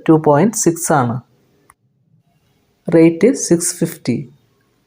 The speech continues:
അറുന്നൂറ്റൻപത് രൂപയാണ്. നെക്സ്റ്റ് വരുന്നത് ഒരു ഗ്രീൻ നാഗപടം കമ്മലാണ്.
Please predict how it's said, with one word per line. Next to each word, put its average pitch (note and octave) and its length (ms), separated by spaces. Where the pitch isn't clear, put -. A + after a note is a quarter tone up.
അറുന്നൂറ്റൻപത് D3+ 640
രൂപയാണ്. A#2+ 480
നെക്സ്റ്റ് E3+ 340
വരുന്നത് D3+ 360
ഒരു D#3 200
ഗ്രീൻ D#3 320
നാഗപടം C3+ 520
കമ്മലാണ്. B2 520